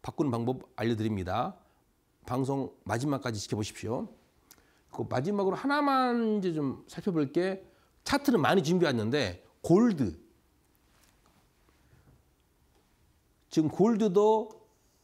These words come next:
어, 최근에 좀 달러가 좀 강세예요. 그래서 또 채권이 금리가 인하설이 아니라 좀 주춤하고 있어서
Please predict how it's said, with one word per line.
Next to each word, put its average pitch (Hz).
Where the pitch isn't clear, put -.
어, 143
최근에 220
좀 151
달러가 226
좀 165
강세예요. 117
그래서 147
또 139
채권이 226
금리가 220
인하설이 214
아니라 160
좀 131
주춤하고 185
있어서 127